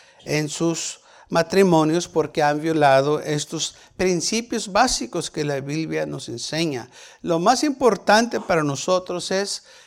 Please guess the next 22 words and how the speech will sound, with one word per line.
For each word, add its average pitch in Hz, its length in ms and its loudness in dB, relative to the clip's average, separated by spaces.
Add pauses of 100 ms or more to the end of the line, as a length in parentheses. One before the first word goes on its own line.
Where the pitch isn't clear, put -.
(140)
servir 180 1000 0 (300)
al 151 400 4
Señor. 110 680 -6 (420)
Si - 180 2
nosotros 214 640 2
violamos 185 520 4
las 214 160 -4
pal-, 131 420 -4
la, 131 340 -4 (320)
la 135 160 -2
ley 156 260 0
de 202 160 -4
Dios, 165 600 -2 (520)
no 214 160 2
esperemos 226 800 2
que 151 160 0
vengan 165 340 0
bendiciones 147 640 -2
sobre 131 260 -2
nuestras 117 460 -6
vidas, 139 380 0
porque 139 460 -4